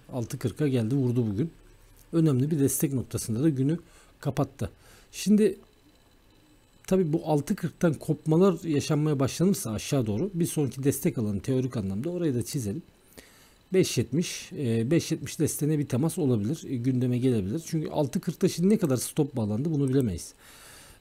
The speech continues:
E, ama uzun zamandır çalışan bir alan olduğu için, e, dikkat etmek lazım bu tür alanlara.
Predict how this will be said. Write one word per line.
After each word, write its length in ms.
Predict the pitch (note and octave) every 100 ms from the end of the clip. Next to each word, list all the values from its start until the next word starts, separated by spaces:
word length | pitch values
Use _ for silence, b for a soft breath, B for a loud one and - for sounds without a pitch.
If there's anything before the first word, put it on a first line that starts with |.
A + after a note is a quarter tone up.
| -
E, 380 | A2+ A2 A2 -
ama 180 | F#3
uzun 280 | F#3 D3 G#3
zamandır 380 | E3+ B2+ A2 G#2
çalışan 480 | - C3 G#2+ D3+ C3+
bir 40 |
alan 240 | A#2 C#3 C3+
olduğu 220 | G#2+ G2+
için, 320 | F#2+ - F#3+ - -
e, 320 | A2 G#2 G2
dikkat 260 | C#3 E3 B2
etmek 320 | C3 D#3 -
lazım 280 | B2+ G#2 G2 _ -
bu 120 | A#2+
tür 100 | -
alanlara. 480 | G2 F#2 F#2 A2+ F#3+